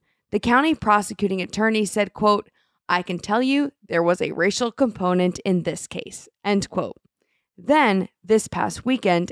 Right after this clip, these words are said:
in New York State, a similar scene took place. A group of friends were driving in rural Washington County when they accidentally pulled into the wrong driveway.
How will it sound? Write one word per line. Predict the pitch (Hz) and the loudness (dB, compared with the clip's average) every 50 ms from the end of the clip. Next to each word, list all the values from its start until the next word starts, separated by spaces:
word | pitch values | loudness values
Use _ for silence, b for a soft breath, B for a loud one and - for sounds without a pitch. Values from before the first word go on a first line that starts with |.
| - - | -4 -4
in | 196 190 185 | -2 0 0
New | 185 | 0
York | 190 185 175 151 160 - | 2 2 2 0 0 -2
State, | - - - 240 214 196 - - b b b b b b b | -6 -2 2 2 4 2 2 -2 b b b b b b b
a | 262 | 0
similar | 240 - - - - 269 269 269 277 285 294 269 | 0 0 0 0 2 4 6 6 6 4 2 0
scene | - - - 214 208 202 202 185 | 0 -2 0 0 2 2 0 0
took | - 185 170 165 - _ | -2 -2 -4 -4 -4 _
place. | - - 180 160 - - - - - - _ _ _ _ _ _ _ - | -8 -6 -6 -6 -8 -12 -14 -16 -18 -20 _ _ _ _ _ _ _ 0
A | 214 214 | 0 0
group | 180 - 240 277 254 302 | 2 2 0 0 0 0
of | 349 330 | -2 -2
friends | - - 233 208 202 196 196 196 - | 0 2 4 4 4 4 0 0 -2
were | 202 190 | -2 0
driving | 170 190 180 165 165 165 170 175 175 165 | 2 2 4 4 4 4 2 0 -2 -2
in | - 175 175 165 160 | -4 -6 -6 -6 -4
rural | 165 170 185 196 202 220 233 233 226 208 | 0 2 4 6 6 6 6 4 4 4
Washington | 185 165 160 170 165 - 180 170 170 165 160 | 4 4 4 4 2 -2 -4 -4 -4 -6 -6
County | - - 214 233 240 233 233 240 226 - b b b b b | -6 -4 0 2 2 4 2 2 0 -2 b b b b b
when | 208 220 | -2 0
they | 214 208 - - | 0 0 0 0
accidentally | - 247 302 330 - - 392 349 349 349 359 339 | -2 0 0 -2 -2 -2 0 0 2 2 2 0
pulled | 277 - - 214 196 196 208 202 - | 0 0 0 4 4 4 4 2 0
into | - 202 - 202 | -4 -4 -2 -2
the | 196 208 | 0 0
wrong | 180 180 160 143 - - | 2 2 2 2 0 -2
driveway. | - 190 175 175 180 180 - - 110 - - | 0 2 4 4 4 2 0 -4 -8 -8 -10